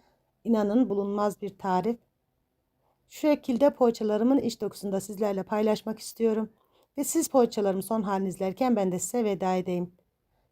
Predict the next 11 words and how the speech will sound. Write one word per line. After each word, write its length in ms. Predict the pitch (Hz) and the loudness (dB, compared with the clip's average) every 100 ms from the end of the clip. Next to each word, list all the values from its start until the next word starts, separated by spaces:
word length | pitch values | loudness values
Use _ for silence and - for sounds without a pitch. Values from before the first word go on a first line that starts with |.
| 285 | 0
Bir 140 | 320 | 4
videomun 400 | 285 247 240 226 | 4 6 4 4
daha 160 | 220 202 | 2 0
sonuna 320 | - 202 196 | -4 -4 -4
geldim. 400 | 196 196 240 247 | -2 -2 0 0
Yapıp 260 | 220 180 | -2 -6
deneyecek 440 | 208 202 190 196 202 | -6 -4 -4 -6 -6
olanlara 340 | 190 185 185 | -4 -4 -6
şimdiden 340 | 190 - 220 196 | -6 -4 -2 0
afiyet 460 | 190 185 190 185 | -2 -2 -6 -4
olsun. 380 | 185 180 - 196 | -8 -8 -10 -16